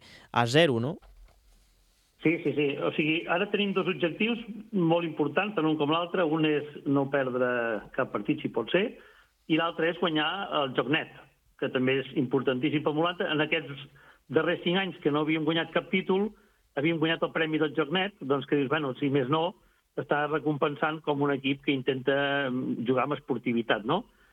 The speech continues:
Speaker 2: I ara també tenim la possibilitat aquest any, estem empatats amb el Riudebitlles B,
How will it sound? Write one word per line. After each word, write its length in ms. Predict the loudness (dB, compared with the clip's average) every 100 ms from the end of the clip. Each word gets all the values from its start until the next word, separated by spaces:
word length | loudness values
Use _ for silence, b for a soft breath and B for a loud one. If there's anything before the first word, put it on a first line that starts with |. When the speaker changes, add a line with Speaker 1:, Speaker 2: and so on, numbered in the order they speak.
| b b -2
Speaker 2:
I 160 | 0
ara 260 | 2 0 -2 -2
també 220 | -2 0 0
tenim 200 | 0 0
la 120 | 0
possibilitat 320 | 0 0 0
aquest 240 | -2 0
any, 300 | -2 -2 -4 -6 -8 -6
estem 200 | 0 0
empatats 440 | 0 -2 -2 -2 0
amb 120 | 0
el 80 | 2
Riudebitlles 520 | 2 2 2 0 2
B, 180 | 0